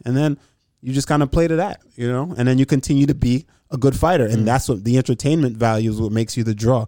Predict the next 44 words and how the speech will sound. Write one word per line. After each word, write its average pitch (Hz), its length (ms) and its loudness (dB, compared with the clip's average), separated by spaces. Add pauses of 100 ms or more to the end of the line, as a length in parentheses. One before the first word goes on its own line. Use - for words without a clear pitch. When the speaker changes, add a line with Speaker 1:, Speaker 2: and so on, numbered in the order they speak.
(120)
Speaker 2:
It - 40 -20
shows, 156 320 -12
yeah, 185 80 -10
Speaker 1:
You - 60 -10
Speaker 2:
exactly. 120 200 -2
Speaker 1:
know, 113 100 4
Speaker 2:
Your 139 60 0
Speaker 1:
some 135 200 2
guys, 127 240 2
Speaker 2:
skills. - 20 -2
Speaker 1:
they 127 120 2
get 135 240 -2
to 151 80 -2
the 135 60 0
point 131 220 0
where 117 80 0
they 113 80 0
get 110 140 -2
the - 120 -10
eyes, 113 520 -4
but 113 100 -2
they 104 140 -4
just 104 160 -8
don't 101 240 -4 (220)
do 110 120 0
anything 104 240 -2
about 95 220 -8
it. 95 80 -10
And 101 100 -4
they 104 80 -4
just 98 160 -8
keep 110 140 -8
fighting. 110 320 -6
They 101 140 -2
don't 101 120 -2
really 101 140 -6
speak 98 320 -8
much. 117 200 -4
Speaker 2:
Leon 120 140 -2
Speaker 1:
They 117 60 -2
don't 120 80 -2
do 127 80 -4
it. 135 40 0
Speaker 2:
Edwards? - 280 -8